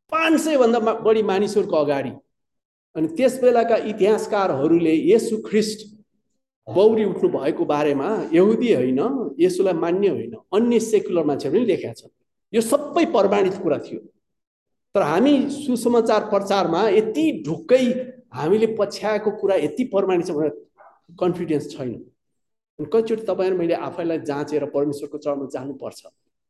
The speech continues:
ताकि तपाईँलाई थाहा हुन्छ परमेश्वरको शक्ति, उहाँको उपस्थिति, उहाँको महानता। तपाईँ र ममा जो हुनुहुन्छ, संसारमा हुनेभन्दा महान हुनुहुन्छ, योहन्नाले भन्छन्। अनि हामीमा, हाम्रो साथमा परमेश्वर हुनुहुन्छ भने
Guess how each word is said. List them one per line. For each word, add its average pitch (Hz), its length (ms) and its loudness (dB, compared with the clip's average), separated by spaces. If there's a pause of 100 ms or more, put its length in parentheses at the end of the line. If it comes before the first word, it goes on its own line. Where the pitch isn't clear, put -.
(320)
ताकि 254 220 -4
तपाईँलाई 254 420 -2
थाहा 220 240 -8
हुन्छ 220 220 4
परमेश्वरको 196 960 0
शक्ति, - 460 0
उहाँको 196 460 2
उपस्थिति, 247 600 0
उहाँको 208 420 4
महानता। 220 840 0
तपाईँ 302 300 4
र 302 60 4
ममा 285 320 6
जो 233 180 6
हुनुहुन्छ, 294 500 8
संसारमा 277 1000 2
हुनेभन्दा 269 400 6
महान 226 320 2
हुनुहुन्छ, 240 380 4 (1400)
योहन्नाले 160 460 0
भन्छन्। 113 380 -10 (840)
अनि 127 200 -6
हामीमा, 175 880 -6
हाम्रो 190 460 -4
साथमा 170 460 -8
परमेश्वर 156 600 -6
हुनुहुन्छ 143 400 -6
भने 131 340 -6